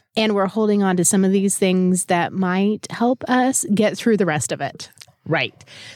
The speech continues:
Speaker 2: So one of my most favorite holiday traditions, um, and this one's just good for your, I think, heart, soul, and mind, I don't know, that's what I'm thinking, is to look at holiday lights. And in my family,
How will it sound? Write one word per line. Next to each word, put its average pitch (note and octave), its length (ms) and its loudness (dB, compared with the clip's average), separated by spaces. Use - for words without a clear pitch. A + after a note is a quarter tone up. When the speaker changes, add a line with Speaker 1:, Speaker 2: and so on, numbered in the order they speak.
Speaker 2:
So B3 300 2
one B3+ 320 0
of A4 180 0
my C#4 200 -2
most G#3+ 540 0
favorite F#3+ 960 0
holiday E3+ 520 0
traditions, D3+ 800 2
um, D#3+ 140 0
and F#3+ 160 2
this A#3 200 0
one's F#4+ 300 -2
just - 240 0
good F#3 220 -2
for - 100 -6
your, F#3 380 2
I G3 120 4
think, A3 320 0
heart, - 360 -2
soul, A3 300 0
and A3+ 220 2
mind, E3 340 0
I G3+ 140 -2
don't B3+ 160 -2
know, F#3 240 2
that's G#3+ 180 -2
what A#3 80 0
I'm A3 140 0
thinking, F3 440 -6
is B3+ 280 0
to C#4+ 140 2
look C4 220 0
at - 80 -2
holiday F#3+ 440 2
lights. C3 520 -4
And F#3+ 580 0
in A3 220 2
my B3+ 240 0
family, A#3+ 640 0